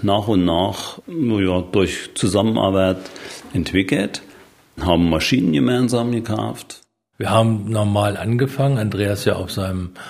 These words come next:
Speaker 2: Hof mit den ersten Kühen, die er gekauft hat, mit seinen Hektaren. Ich habe ein paar Hektar so zugepachtet und ich weiß gar nicht, Andreas, ab wann, ab einundneunzig? Nee, ab wann ist die G B R ab zweiundneunzig, ne? Gab's denn nur noch ein Konto, ein Laden?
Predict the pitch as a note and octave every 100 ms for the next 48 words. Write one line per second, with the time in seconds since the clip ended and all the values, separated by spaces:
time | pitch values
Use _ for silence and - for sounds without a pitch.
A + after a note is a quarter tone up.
0 | - - - A#2 B2 - G#2+ - G2 F#2
1 | F#2+ - F#2+ - G2 G#2+ A2 B2+ B2 B2
2 | A#2+ B2 B2+ - B2+ G#2+ F#2+ G2+ F#2+ F2
3 | G#2+ - B2+ C3+ C3+ - - - - -
4 | - - A#2+ A2+ A#2 A2 G#2+ G#2+ G#2+ A2+
5 | G#2 F2+ F2+ F2+ G#2+ A#2+ - C#3 C#3+ C#3+
6 | C3 - C3+ - G#2+ - - A2+ A#2 -
7 | A#2+ B2+ A#2+ - B2 A#2+ B2 A#2 A2 G#2+
8 | A2+ G#2+ - G#2+ G#2 G#2+ C3+ C3+ D3+ C#3
9 | - - - - - - - G2+ F#2 A#2
10 | A#2+ A2+ - A#2 A#2 A#2 A#2 A2+ - -
11 | A2+ G#2 G2 F#2 F2 E2 E2+ - G2+ A2
12 | G2+ F#2 G2+ - G#2 G#2+ G#2 F#2+ G#2+ G2+
13 | A2 A2+ A#2+ G#2+ F#2+ G2 F#2+ F#2+ G#2+ B2+